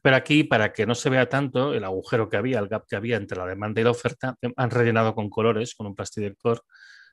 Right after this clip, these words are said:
pues los es-, el escenario de, de referencia, que en este caso se llama de políticas anunciadas, y el escenario de desarrollo sostenible, ¿no? Ya ven que además el des-, el escenario de desarrollo sostenible ya empieza a mostrar una caída bastante considerable, ¿no?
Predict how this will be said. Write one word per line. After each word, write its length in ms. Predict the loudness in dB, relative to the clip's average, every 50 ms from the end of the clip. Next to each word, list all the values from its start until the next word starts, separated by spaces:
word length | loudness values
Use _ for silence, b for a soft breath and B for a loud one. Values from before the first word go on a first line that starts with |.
| B _
pues 240 | 2 2 2 2 2
los 180 | -2 -2 0 -2
es-, 120 | -4 -4
el 120 | -4 -4 -4
escenario 480 | -4 -2 -4 -2 0 2 2 2 2
de, 280 | 2 2 2 2 0 0
de 220 | -2 -2 -2 -2 -2
referencia, 480 | -2 -2 0 0 0 0 0 0 -2
que 80 | -2 -2
en 40 | -4
este 200 | -6 -8 -12 -10
caso 260 | -8 -10 -8 -6 -8
se 60 | -6
llama 180 | -4 -4 -4 -4
de 80 | -6
políticas 420 | -6 -8 -10 -10 -8 -8 -8 -6 -4
anunciadas, 480 | -4 -6 -4 -2 0 2 2 2 0 0
y 20 |
el 60 | -4 -4
escenario 260 | -4 -6 -6 -4 -4
de 60 | -4
desarrollo 340 | -6 -6 -6 -8 -8 -8 -10
sostenible, 640 | -10 -12 -12 -14 -12 -16 -16 -16 -14 -16 -14 -12
¿no? 120 | -12 -12 -12 B B B B B B B
Ya 140 | -4 -2 0
ven 120 | 0 2 0
que 60 | 0
además 220 | -4 -6 -8 -8
el 60 | -8 -8
des-, 160 | -8 -8 -8
el 160 | -10 -6 -6
escenario 360 | -8 -6 -4 0 0 2 4
de 40 | 4
desarrollo 340 | 2 2 0 -2 -2 -4 -4
sostenible 380 | -4 -6 -6 -4 -4 -4 -2 -2
ya 60 | -4
empieza 260 | -4 -6 -6 -8 -8
a 20 |
mostrar 240 | -8 -8 -8 -8 -6
una 100 | -6 -6
caída 280 | -6 -4 -2 -2 -2 -2
bastante 500 | -2 -4 -4 -6 -6 -6 -6 -10 -14 -14
considerable, 760 | -16 -16 -16 -16 -14 -10 -8 -8 -6 -6 -8 -8 -10 -12 -12
¿no? 100 | -12 -12